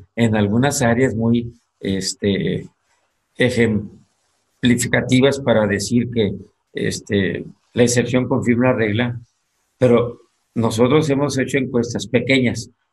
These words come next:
pero mis amigos que están en otros estados como en Nayarit, este, como en la Ciudad de México, como en Morelos, que se interesan por los asuntos educativos, i-, investígame estas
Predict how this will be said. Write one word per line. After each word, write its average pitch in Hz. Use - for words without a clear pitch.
pero 131
mis 131
amigos 160
que 139
están 131
en 135
otros 135
estados 113
como 104
en 101
Nayarit, 104
este, 107
como 107
en 104
la 110
Ciudad 113
de 117
México, 117
como 104
en 104
Morelos, 113
que 113
se -
interesan 113
por 117
los 117
asuntos 104
educativos, 127
i-, -
investígame 151
estas 151